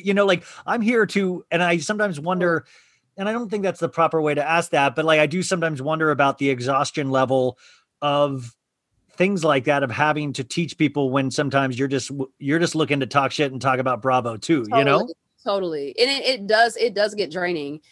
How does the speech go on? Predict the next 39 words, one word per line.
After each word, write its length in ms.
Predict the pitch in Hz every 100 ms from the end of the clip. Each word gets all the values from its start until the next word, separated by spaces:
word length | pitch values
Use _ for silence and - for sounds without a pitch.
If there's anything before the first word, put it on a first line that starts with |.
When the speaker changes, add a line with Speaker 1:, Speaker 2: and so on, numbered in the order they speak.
| _ -
Speaker 2:
And 100 | 226
I 60 |
think 220 | 233 254
for 120 | - 208
me, 280 | 196 220
it's 160 | 202 -
like, 160 | 180 -
okay, 440 | 202 233 180 170 -
I 80 | 220
do 240 | 220 262
it 100 | 220
when 100 | 185
I 120 | 185 202 -
feel 160 | 190
like 240 | 202 196 190
it 180 | 185
and 100 | 190 -
only 260 | 196 208
when 160 | 190 175
I 80 | 175
feel 240 | - 165
like 240 | 160 165
it. 260 | 143 147 160 - - -
And 180 | 226 226
if 100 | 247 247
anyone 380 | 262 349 330 285
has 280 | 254 247
anything 320 | 240 240 240 214
to 60 |
say 260 | 208 202 220
to 80 | 240
me 240 | 254 247
about 440 | 196 185 175 214
it, 340 | 262 262 - 180
that 140 | 190
it 120 | 190
is 160 | 202 202
not 320 | 185 185 220
black 440 | 190 196 269 269